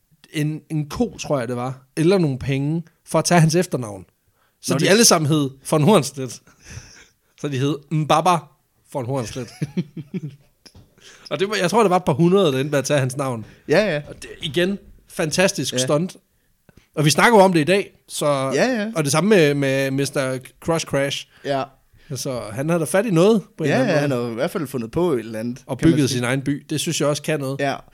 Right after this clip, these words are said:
Speaker 2: Byen Crush er i hvert fald født til det her formål, kan man sige, ikke?
Speaker 1: Ja.
Speaker 2: Øhm, og så skal de jo i gang med at etablere den her by, hvor det hele, det skal foregå. Øh, og det starter faktisk kort tid efter, han har fundet det her banestykke, og han har fået sin accept fra chefen af. Og det er så
Speaker 1: <laughs> Hvad har han sagt?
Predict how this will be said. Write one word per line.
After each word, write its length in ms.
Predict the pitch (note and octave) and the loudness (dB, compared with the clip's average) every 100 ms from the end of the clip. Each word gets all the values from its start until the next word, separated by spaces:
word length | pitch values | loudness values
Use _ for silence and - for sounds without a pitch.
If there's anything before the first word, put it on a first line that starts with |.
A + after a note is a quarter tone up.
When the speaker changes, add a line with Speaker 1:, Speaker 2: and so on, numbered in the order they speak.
| - - | -8 -4
Speaker 2:
Byen 240 | A3+ G3+ D3+ | -4 -4 -2
Crush 300 | E3+ E3 C#3 | -2 -2 -4
er 40 | |
i 20 | |
hvert 140 | A#2+ A#2 | -6 -6
fald 140 | B2+ | -8
født 360 | - C#3+ A2+ - | -6 -6 -6 -10
til 140 | - | -10
det 120 | A#2 A#2+ | -8 -6
her 80 | |
formål, 440 | A#2 B2+ B2+ A#2+ A2+ | -6 -4 -4 -6 -10
kan 140 | A2+ | -12
man 100 | A#2 | -14
sige, 160 | - D#3 | -10 -8
ikke? 120 | F#3 _ - | -10 _ -4
Speaker 1:
Ja. 320 | F3+ - - | -4 -4 -4
Speaker 2:
Øhm, 600 | C3+ C3 B2 A#2+ A2+ G#2+ - _ - - _ _ _ _ - | 0 0 0 -2 -4 -8 -12 _ -20 -20 _ _ _ _ -12
og 60 | C#3+ | -8
så 80 | F#3 | -8
skal 180 | F#3+ | -6
de 40 | D3+ | -2
jo 60 | |
i 20 | E3+ | 0
gang 100 | E3 | 0
med 80 | D3 | -4
at 60 | |
etablere 420 | B2+ C#3+ E3 D#3+ | -6 -8 -6 -6
den 140 | A2 A2 | -6 -10
her 200 | B2 G#2 - _ | -10 -10 -16 _
by, 180 | D3+ C3 A#2 | -6 -6 -8
hvor 120 | A2 | -10
det 80 | A2 | -8
hele, 160 | B2 | -8
det 100 | A#2+ | -8
skal 160 | - - | -12 -8
foregå. 440 | C3 C3 B2 G#2+ - - | -6 -6 -6 -8 -12 -10
Øh, 280 | A#2+ A2+ D#2 | -8 -8 -8
og 60 | D#3 | -10
det 60 | |
starter 220 | - F#3+ F#3+ | -6 -6 -4
faktisk 220 | D#3+ - | -4 -4
kort 200 | F3+ F3 | -6 -6
tid 180 | E3 D#3+ | -4 -4
efter, 200 | - G#2+ | -4 -10
han 100 | A#2 | -8
har 60 | A#2 | -6
fundet 300 | D3 D3 C3+ | -4 -4 -4
det 80 | |
her 100 | A#2+ | -6
banestykke, 560 | A#2 C#3+ G3 F#3 C#3+ C#3+ | -4 -4 -4 -4 -4 -6
og 40 | |
han 60 | B2 | -8
har 60 | A#2 | -4
fået 200 | D3 C#3+ | -4 -4
sin 140 | A2+ | -8
accept 340 | A2 D3+ D3 | -8 -10 -10
fra 60 | C3 | -12
chefen 400 | - D#3 - A#2+ | -8 -8 -8 -12
af. 180 | A#2+ - _ _ - - _ - - - - | -12 -14 _ _ -20 -20 _ -18 -16 -16 -12
Og 140 | C#3+ | -4
det 140 | F3+ E3+ | 0 0
er 60 | |
så 100 | C#3+ | 0
Speaker 1:
<laughs> 100 | D#3 | -2
Hvad 100 | - | 0
har 40 | C#3+ | 0
han 120 | C#3 | 0
sagt? 500 | - - C#3+ - - | -2 -2 -6 -8 -18